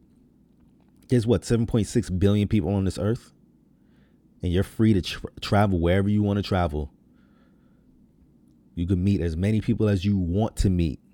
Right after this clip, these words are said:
Stop living in a scarcity mindset.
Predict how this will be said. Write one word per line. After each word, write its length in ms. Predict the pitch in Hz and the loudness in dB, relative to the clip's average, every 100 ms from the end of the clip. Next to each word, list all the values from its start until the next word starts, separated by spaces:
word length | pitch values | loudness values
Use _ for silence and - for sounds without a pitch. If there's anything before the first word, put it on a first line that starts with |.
| _ _ - | _ _ -20
Stop 320 | - 110 107 | 0 0 2
living 240 | 117 113 110 | 2 2 2
in 120 | 101 | 0
a 40 | |
scarcity 640 | 92 - - 104 - 95 90 | -2 -4 2 2 2 -2 0
mindset. 580 | 92 98 95 - 80 | 0 0 0 -2 -4